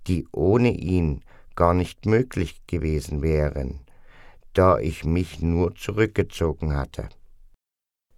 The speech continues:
Natürlich merkte aber er auch schnell, dass ich gewisse Grenzen habe, wenn ich doch zu starke Schmerzen habe. Diese kommen meistens in Schüben,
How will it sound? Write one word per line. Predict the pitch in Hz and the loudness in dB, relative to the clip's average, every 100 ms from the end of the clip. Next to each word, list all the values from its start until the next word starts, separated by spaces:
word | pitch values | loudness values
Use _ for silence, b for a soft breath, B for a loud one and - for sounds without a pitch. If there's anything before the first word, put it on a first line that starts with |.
| - | -10
Natürlich | - 95 92 - 113 123 127 - | 0 0 0 2 2 2 -2 -2
merkte | 87 85 92 101 101 - 117 107 | 0 4 4 4 0 -2 2 2
aber | - 87 87 - | 2 2 2 0
er | 80 92 64 | 2 2 2
auch | 85 - | 0 -4
schnell, | - 87 85 92 117 - b b b b | -10 -2 2 4 2 -4 b b b b
dass | - 98 - | 2 2 0
ich | 95 | -8
gewisse | - 82 82 - 95 | -4 -2 0 -2 -4
Grenzen | - 104 113 - - 92 | 2 2 4 0 0 2
habe, | 78 76 73 71 64 b b b b - | 2 2 0 -4 -6 b b b b 2
wenn | 98 | 4
ich | 110 101 | 4 0
doch | - 95 | 0 0
zu | - - 113 | 0 -2 -2
starke | 107 - 90 92 - 101 | -2 0 4 4 2 -6
Schmerzen | - 90 85 85 - - 92 | -2 0 2 0 -4 -4 0
habe. | 80 80 78 76 67 b b b b b - | 2 0 0 -2 -6 b b b b b -2
Diese | 113 117 120 | 0 2 2
kommen | - 104 101 92 82 | 2 4 4 4 2
meistens | 82 87 95 - - 110 | 2 2 0 -6 -6 -4
in | - 110 | -4 -6
Schüben, | 101 - 95 95 87 82 73 | -6 -2 2 4 2 -2 -2